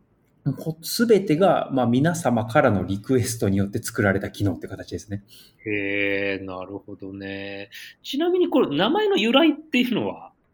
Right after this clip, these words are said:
Speaker 2: 何なんですか？
Speaker 1: はい。えーっと、オーティファイ、オートメイトと、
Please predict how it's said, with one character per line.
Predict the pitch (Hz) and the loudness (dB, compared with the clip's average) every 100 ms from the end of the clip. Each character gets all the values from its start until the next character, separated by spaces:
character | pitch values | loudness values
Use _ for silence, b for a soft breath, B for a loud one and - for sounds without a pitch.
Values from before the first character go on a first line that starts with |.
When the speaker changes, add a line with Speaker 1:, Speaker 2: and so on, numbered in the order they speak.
| - | -8
Speaker 2:
何 | 127 110 | -6 -6
な | - | -8
ん | |
で | |
す | - | -14
か？ | - | -4
Speaker 1:
は | 135 123 | 4 4
い。 | 101 B B B - | 4 B B B -2
え | 117 113 110 | 2 4 4
ー | 110 | 0
っ | |
と、 | 113 113 | 2 4
オ | 98 95 - 202 214 | 4 2 -2 2 2
ー | 180 | 4
テ | 113 | 0
ィ | |
フ | - | 0
ァ | 98 92 | 2 2
イ、 | - | 2
オ | 170 240 | 4 4
ー | 240 | 4
ト | 233 | 4
メ | 233 185 | 6 4
イ | 101 | 2
ト | 98 | 0
と、 | - 95 90 - | 2 2 0 -8